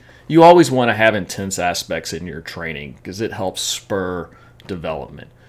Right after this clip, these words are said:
But in the base period, we want most of our training kind of in that aerobic. And, and really what we're trying to do is stress the body in a very controlled way. With aerobic workouts, it's, they're generally easier on the body.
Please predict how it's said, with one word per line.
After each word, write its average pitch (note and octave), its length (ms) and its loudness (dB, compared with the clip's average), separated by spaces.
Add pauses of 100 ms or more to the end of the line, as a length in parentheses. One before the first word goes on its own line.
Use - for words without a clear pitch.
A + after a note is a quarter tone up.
(560)
But C3 140 2
in B2+ 80 4
the B2+ 80 0
base F3 300 6
period, B2 380 4
we A#2+ 80 0
want A2+ 320 -2
most B2 500 2
of A2 120 -6
our F#2+ 260 0
training F#2+ 480 -6
kind A#2+ 220 -2
of A2+ 60 -2
in A2 80 -2
that G2+ 160 -2
aerobic. F#2 560 -6
And, G#2 220 -10
and D3 160 -4
really G#3+ 200 8
what D#3 220 4
we're C3 80 0
trying B2 420 0
to A2+ 100 -8
do G#2 540 -4
is G2 460 -6 (420)
stress - 600 -4
the C3+ 140 -2
body F#2 680 -2 (240)
in A2 140 -4
a G#2+ 40 -6
very G#2 320 -2
controlled F#2 720 -8
way. D2+ 380 -12 (540)
With A#2+ 260 -2
aerobic C3 480 2
workouts, G#2+ 840 -2
it's, - 380 -12 (180)
they're G#2 120 -6
generally A#2+ 500 -2
easier B2 540 -4
on D3 80 -6
the D3 60 -6
body. C3 500 0